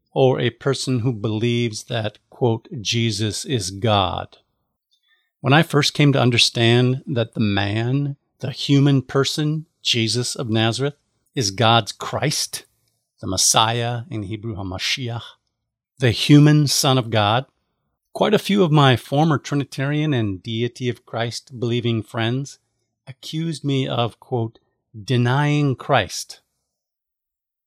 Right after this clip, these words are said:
Here I was confessing and proclaiming that Jesus is the Christ, yet many people were saying that I was denying Christ. I understand what they were thinking, since I probably would have thought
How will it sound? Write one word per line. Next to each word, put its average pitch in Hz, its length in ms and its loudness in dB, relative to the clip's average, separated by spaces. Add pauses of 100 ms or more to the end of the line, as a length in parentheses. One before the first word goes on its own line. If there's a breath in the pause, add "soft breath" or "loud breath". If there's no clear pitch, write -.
(160)
Here 170 240 4
I 170 80 6
was 147 180 8
confessing 151 720 0
and 117 160 -4
proclaiming 127 600 0
that 117 240 -2
Jesus 131 800 2
is 214 300 6
the 143 100 6
Christ, - 640 -4 (500)
yet 139 220 2
many 165 240 4
people 151 340 2
were 131 100 8
saying 135 420 4
that 127 120 -2
I 123 80 4
was 120 240 -2
denying 127 800 -4
Christ. - 580 -12 (1500)
I 156 100 2
understand 160 520 4
what 135 100 0
they 131 100 0
were 110 100 -2
thinking, - 440 -14 (480)
since - 260 -2
I 135 80 4
probably 190 760 2
would 170 220 0
have 135 140 0
thought - 440 0